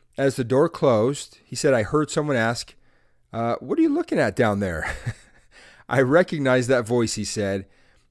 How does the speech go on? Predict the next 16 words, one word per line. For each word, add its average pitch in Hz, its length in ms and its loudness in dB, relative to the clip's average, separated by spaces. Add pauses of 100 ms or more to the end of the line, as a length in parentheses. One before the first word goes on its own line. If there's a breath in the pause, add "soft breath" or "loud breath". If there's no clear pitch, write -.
"It 135 100 0
was 160 180 0
President 139 440 2
Thomas 131 380 0
S. 147 180 0
Monson, 110 420 -2
the 101 80 -4
prophet 131 520 0
and 110 220 -6
leader 117 240 0
of 104 80 -2
my 107 120 -2
church 107 320 -6
at 95 80 -12
the 101 100 -8
time." 85 420 -12